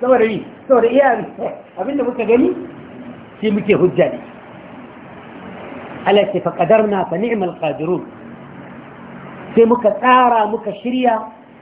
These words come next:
muka fidda shi yadda muke so, kuma mun fi kowa iya. Wannan a Suratul Mursalat kenan. A Suratul Qiyama, Allah ya ce, "Alam yaku nutfatan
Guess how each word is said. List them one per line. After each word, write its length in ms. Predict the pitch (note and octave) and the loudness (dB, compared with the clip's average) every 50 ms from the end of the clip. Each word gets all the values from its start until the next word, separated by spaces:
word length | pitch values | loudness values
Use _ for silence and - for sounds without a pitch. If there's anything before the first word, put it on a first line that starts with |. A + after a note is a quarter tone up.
| - - - - - - - - - | -20 -20 -20 -20 -20 -20 -18 -6 0
muka 420 | G#3+ C4+ B3+ - A3+ G3 - - - - | 0 0 2 4 2 2 2 0 -6 -2
fidda 460 | - D4+ F4+ E4 C#4+ C4 A#3 A#3 G#3 - - - | 0 0 0 0 -2 -2 2 2 2 2 2 -2
shi 160 | A#3 A#3+ A3 A3 | -4 -2 2 2
yadda 320 | D#4 F#4 E4+ C#4+ C4 C4+ | 2 2 2 2 2 2
muke 320 | B3 B3+ B3+ - B3 G3+ - - | 4 2 0 0 -4 -4 -4 -2
so, 160 | A3 F3+ - - - - - - - - _ - | -6 -6 -6 -8 -14 -20 -20 -20 -20 -20 _ -10
kuma 180 | - G#3 G#3+ A3 | -4 0 0 2
mun 140 | A#3+ B3 B3+ | 2 0 0
fi 60 | B3+ B3+ | 0 2
kowa 260 | C4 D4 B3+ A#3+ A3 | 4 6 6 6 4
iya. 260 | G#3+ G#3 F#3+ D3 C3+ - - - - - - - - - - - - - - - - - - - - - - - - - - - - - - - - - - - - - - - - - - - - - - - - - - | 2 0 0 0 -2 -6 -14 -18 -20 -20 -20 -20 -20 -20 -20 -20 -20 -20 -20 -20 -20 -20 -20 -20 -20 -20 -20 -20 -18 -18 -18 -18 -18 -18 -18 -18 -16 -16 -16 -16 -16 -16 -16 -14 -14 -14 -14 -14 -14 -14 -14 -14 -14 -6 0
Wannan 220 | - B3+ D4 C#4 A#3 A3 | 2 4 4 6 4 4
a 80 | - | 2
Suratul 320 | A#3 C4 C4+ B3 - A#3 G3 | 4 2 4 4 2 0 0
Mursalat 560 | F3+ F3+ E3 - E3 F3+ G3 F#3 D#3 - - | 0 -2 0 2 4 6 6 4 4 0 -8
kenan. 160 | C#3+ A#2+ A#2 - - | -10 -12 -12 -14 -14
A 40 | C#3+ | -8
Suratul 380 | - C#4+ E4+ E4+ - C4 C#4 - | -4 -2 -2 0 0 -2 -4 -2
Qiyama, 480 | - A#3+ C4+ C#4+ C#4 B3+ A#3+ A3 A3 - - - - - - - - - - - | 4 4 6 6 6 4 2 2 -2 -8 -16 -20 -20 -20 -20 -20 -20 -20 -12 -2
Allah 240 | - B3 B3+ A#3+ A#3 | 0 2 4 4 2
ya 80 | G#3+ - | 2 0
ce, 60 | - A3+ | -6 -4
"Alam 360 | G3+ F#3+ G3+ A#3 C4+ C#4 C4 | 0 0 2 4 4 4 4
yaku 280 | C4+ C4 - - A3 A3 | 4 2 2 0 0 0
nutfatan 640 | A#3+ G#3+ - - - B3 B3 B3 A3+ A3 F#3 D#3+ | 0 -2 -4 -4 0 0 0 4 4 2 2 2